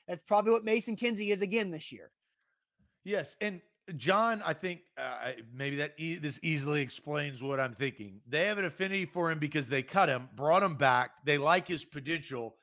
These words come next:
Speaker 2: That is my rationale. They, they, his, they are, uh, they are, have an affinity for his potential.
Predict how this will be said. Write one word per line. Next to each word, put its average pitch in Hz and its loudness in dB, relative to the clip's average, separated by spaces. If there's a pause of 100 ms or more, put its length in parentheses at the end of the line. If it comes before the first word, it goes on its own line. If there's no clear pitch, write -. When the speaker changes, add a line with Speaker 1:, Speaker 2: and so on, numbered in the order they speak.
(160)
Speaker 2:
That 180 6
is 156 2
my 156 6
rationale. 139 4 (400)
They, 180 4 (180)
they, 196 4 (100)
his, 190 0
they 196 6
are, 185 6
uh, 208 4
they 180 0 (120)
are, 151 2 (140)
have 196 2
an 208 -4
affinity 294 -2
for 220 -4
his 190 0
potential. 147 -10